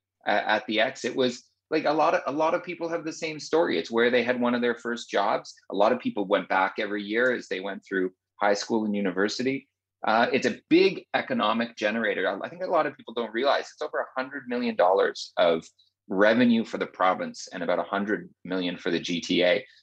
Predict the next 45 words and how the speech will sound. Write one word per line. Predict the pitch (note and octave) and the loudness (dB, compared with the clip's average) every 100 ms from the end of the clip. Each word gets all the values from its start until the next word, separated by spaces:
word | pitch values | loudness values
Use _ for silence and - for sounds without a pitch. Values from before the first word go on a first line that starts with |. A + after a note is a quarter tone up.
| _ | _
So | - C#3 B2+ | 0 2 4
it's | C#3 C#3+ | 2 0
a | |
significant | - D#3 C3 D3 E3+ F3 F3+ D#3 A2 | 0 0 0 -2 -2 -2 -4 -4 -4
economic | A2 A2 G#2 G#2 G2 | -2 0 0 0 -2
activity | F2+ - C3 C#3 G2+ | -2 -2 -2 -2 -6
in | F2+ | -8
the | - | -8
city, | - F2 G#2 | -4 -4 0
even | A#2 A#2+ | 0 2
though | A2+ | 0
it's | G#2+ | 0
only, | A2 G#2 G#2 - | -4 -6 -8 -8
it | - | -6
only | G2 F#2+ | -6 -4
lasts | F#2 F#2 - | -2 -2 -2
eighteen | G2+ - F#2+ F2+ | -4 -6 -12 0
days. | G2 F#2+ - - _ _ _ _ _ - | 2 2 -2 -16 _ _ _ _ _ 0
It's | G#2+ - | 0 2
gone | C3 D3 D3+ | 2 4 4
on | A#2+ C3 | 2 0
for | C3+ A2+ | -2 -2
over | A2 G#2 | 0 0
a | F#2+ | 0
hundred | A2+ A#2 B2+ A2 | -2 -4 -4 -6
years, | F#2 A2 C3 - | -6 -4 -6 -8
and | A2+ G2 | -8 -4
we | G#2+ C3+ | 0 2
are | D3 | 2
in | C#3 | 0
a | C3+ | -2
place | - G#2 G#2+ F#2+ | 0 -2 -2 -2
right | E2 - | -2 -4
now, | C#2+ D2+ A2 - | -8 -6 -8 -6
and | F2+ | -2
I, | F#2 - | -2 -2
I | G#2 | -2
can | C3+ C3 | -2 -4
safely | B2+ A#2+ A2+ | -2 -2 -2
say | - - | -4 -2
this | G2 G2 F#2 | 0 0 -4
as | F2+ | -6
a | - | -2
board | E2 F2+ F2+ | 2 2 2
member, | C#2+ - A2+ | -4 -2 -4